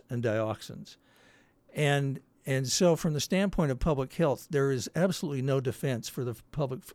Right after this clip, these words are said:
for, for the Forest Service to be doing that. Now, it's very questionable. In fact, we think that the research is, is pretty strong that this is not an appropriate means of managing the forest to mitigate wildfires either.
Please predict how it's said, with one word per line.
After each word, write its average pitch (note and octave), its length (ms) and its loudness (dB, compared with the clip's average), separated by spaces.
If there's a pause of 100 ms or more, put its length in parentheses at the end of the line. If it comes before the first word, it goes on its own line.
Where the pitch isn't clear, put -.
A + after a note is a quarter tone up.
for, C3+ 300 -4 (160)
for C#3+ 200 -2
the A2+ 100 -6
Forest A#3 440 2
Service F#2+ 400 -6 (640)
to - 100 -10
be A#2+ 100 2
doing C#3+ 320 6
that. G2 340 -4
Now, B2+ 420 4 (680)
it's C#3 160 0
very E3+ 340 6
questionable. D3+ 600 4
In B2 80 0
fact, C3+ 260 2
we F3 120 4
think F3 260 2
that C3+ 140 -2
the A#2+ 100 2
research C#3 480 0
is, A#2+ 200 -4
is B2 200 -4
pretty E3+ 400 0
strong A#2+ 680 0
that A2+ 140 -4
this C#3+ 220 2
is A#2+ 160 -2
not C#3 580 2
an A#2+ 140 -2
appropriate C#3+ 600 0
means B2 420 0
of A2+ 160 -6
managing A#2+ 480 0
the G#2+ 80 -6
forest A#2+ 500 -4 (320)
to - 80 -6
mitigate A#2 380 2
wildfires A2 760 -2
either. G#2 360 -6